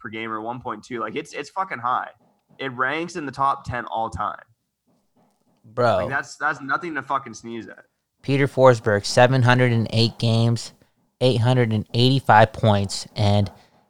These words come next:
Speaker 2: a lot of those games that he played, he was injured. He really was, and he's just a fucking tank, bro. One, one of my favorite players to watch when I was younger, and I, and I have a Peter Forsberg jersey.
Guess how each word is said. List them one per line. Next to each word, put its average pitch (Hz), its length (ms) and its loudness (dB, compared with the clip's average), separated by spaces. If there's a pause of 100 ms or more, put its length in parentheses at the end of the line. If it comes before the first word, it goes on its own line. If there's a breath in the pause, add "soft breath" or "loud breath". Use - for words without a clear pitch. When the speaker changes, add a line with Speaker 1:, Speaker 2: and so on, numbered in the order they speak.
(100)
Speaker 2:
a 110 80 -2
lot 131 160 8
of 175 80 6
those 170 120 6
games 147 260 4
that 151 100 6
he 123 80 2
played, 147 240 6
he 127 80 0
was 127 120 0
injured. 139 340 4 (560)
He 131 100 -6
really 139 220 2
was, 123 380 8
and 104 320 4 (180)
he's 120 220 -2
just 135 180 2
a 139 60 4
fucking 135 320 4
tank, 131 300 6
bro. 104 140 6
One, 117 260 4
one 123 120 4
of 135 60 4
my 135 140 6
favorite 123 340 4
players 123 240 2
to 113 80 2
watch 110 320 6
when 107 80 2
I 107 60 4
was 98 100 2
younger, 110 240 2
and 101 100 2
I, 104 100 4
and 131 160 4
I 185 100 6
have 147 240 4
a 147 60 6
Peter 117 260 2
Forsberg 104 460 2
jersey. 98 400 0